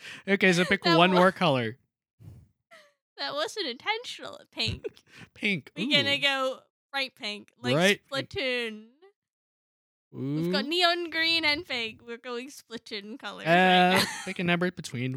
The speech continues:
Speaker 1: one and three.
Speaker 2: Gonna go one.
Speaker 1: Okay.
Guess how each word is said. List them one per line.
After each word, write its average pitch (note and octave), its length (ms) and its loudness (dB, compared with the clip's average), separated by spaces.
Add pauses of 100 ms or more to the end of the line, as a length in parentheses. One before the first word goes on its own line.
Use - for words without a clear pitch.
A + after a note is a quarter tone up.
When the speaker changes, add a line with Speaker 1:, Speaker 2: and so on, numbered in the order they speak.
Speaker 1:
one G#2+ 200 -6
and C#3 160 -4
three. A#3 320 -10 (1500)
Speaker 2:
Gonna G3+ 220 -10
go G#3+ 180 -10
one. C#3 440 -10 (1040)
Speaker 1:
Okay. C3 420 -6